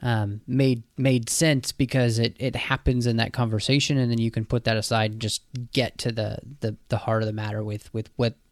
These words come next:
Bashir is gonna be facing with the rest of the, the, the, the storyline, and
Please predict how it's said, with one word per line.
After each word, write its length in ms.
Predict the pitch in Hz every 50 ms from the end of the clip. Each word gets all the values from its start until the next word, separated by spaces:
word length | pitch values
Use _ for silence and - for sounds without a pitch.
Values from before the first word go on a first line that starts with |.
| _ _ -
Bashir 320 | - - - 139 143 143
is 100 | 139 123
gonna 140 | 127 123 113
be 280 | 110 113 113 113 110 - _ _ _ - - - - _
facing 560 | - - - 190 180 165 - - 147 135 131
with 160 | 127 120 113 -
the 100 | - 110
rest 360 | 113 117 117 - - - 113
of 60 | 104
the, 280 | 104 101 104 - - -
the, 180 | - 110 95 - - - -
the, 140 | - - - -
the 140 | 127 147 120
storyline, 800 | - - - 127 120 120 120 117 110 107 101 95 - - - -
and 200 | 113 113 117